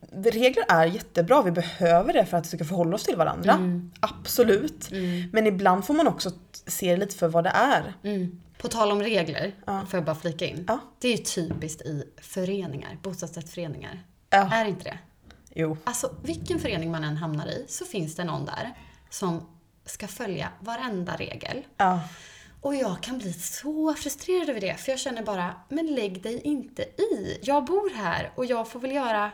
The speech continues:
Speaker 2: vad jag vill.
Speaker 1: Ja.
Speaker 2: Och vi har en sån person i min förening som bryr sig om små saker.
Speaker 1: Mm.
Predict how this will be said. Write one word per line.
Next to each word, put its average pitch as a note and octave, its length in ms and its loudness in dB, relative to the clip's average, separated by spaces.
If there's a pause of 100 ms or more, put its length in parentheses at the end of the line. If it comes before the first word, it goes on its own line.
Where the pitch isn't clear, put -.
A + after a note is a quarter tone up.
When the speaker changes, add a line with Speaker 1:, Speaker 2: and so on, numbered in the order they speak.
(140)
Speaker 2:
vad C#4+ 120 0
jag F#4 220 -2
vill. - 300 -2 (200)
Speaker 1:
Ja. E3+ 260 0 (280)
Speaker 2:
Och B3 220 4 (640)
vi C4 360 2
har F3 280 -2
en F3+ 160 -2
sån - 160 -10
person - 380 -8
i G3 80 -4
min F3 160 -2
förening - 520 -8 (640)
som G#3 220 -4
bryr F3 180 -2
sig E3 320 -4
om D3+ 260 -2 (100)
små E3+ 260 -6
saker. - 460 -4 (180)
Speaker 1:
Mm. G3 180 -2